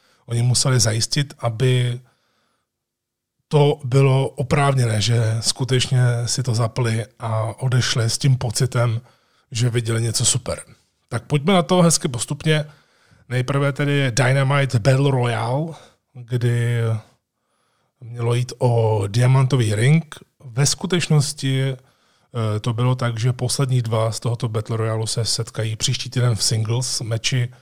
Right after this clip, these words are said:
a tam se bude bojovat o ten ring, takže trochu změna, eh,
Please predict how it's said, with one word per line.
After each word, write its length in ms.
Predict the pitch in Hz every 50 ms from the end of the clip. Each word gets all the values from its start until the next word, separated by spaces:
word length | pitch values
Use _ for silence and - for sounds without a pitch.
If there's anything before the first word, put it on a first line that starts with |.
| _ _ _ _ _ _ _
a 80 | 131 117
tam 400 | - _ - 131 117 120 117 107
se 160 | - - 127
bude 240 | 110 117 110 110 101
bojovat 420 | 101 110 110 104 104 107 107 -
o 80 | 123 120
ten 360 | - 127 123 117 120 104 104
ring, 380 | 104 107 104 113 120 120 - - -
takže 520 | - 110 107 104 104 120 120 104 101 120 - _ _ _ _ _ _ _ _ _ _ -
trochu 340 | 143 143 123 - - 151
změna, 600 | 135 127 139 147 151 147 143 139 147 147 147 - - _ _ _ _ _ _ _ _ _
eh, 40 | 127